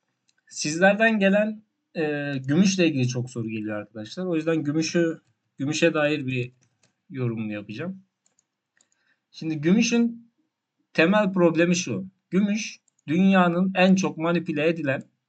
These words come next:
en çok baskılanan, en çok, e, shortlanan enstrümanlarından biri. Öyle söyleyeyim.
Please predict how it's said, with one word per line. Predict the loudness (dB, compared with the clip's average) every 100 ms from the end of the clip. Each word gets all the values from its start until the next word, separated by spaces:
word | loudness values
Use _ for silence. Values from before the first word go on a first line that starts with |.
| _ _
en | 2 2
çok | 0 -6 -2
baskılanan, | 0 0 -2 -2 0 0 -2
en | -4
çok, | -2 -4 -4 _ _ _ _ _ _ _ _ _ _
e, | -8 -6 -6 -6 -8 -8 -10 -12 -16 -20 -20 -20 _ _ _ _ _ _ _ _ _ _ _ _ _ _ _ _ _ _ _ _ _ _ -12
shortlanan | 6 6 6 4 0 0 -4 -4
enstrümanlarından | 2 2 2 -4 0 0 0 -2 0 2 4
biri. | 4 2 -2 _ _ _ _ _
Öyle | -6 -4 -4
söyleyeyim. | -8 -16 _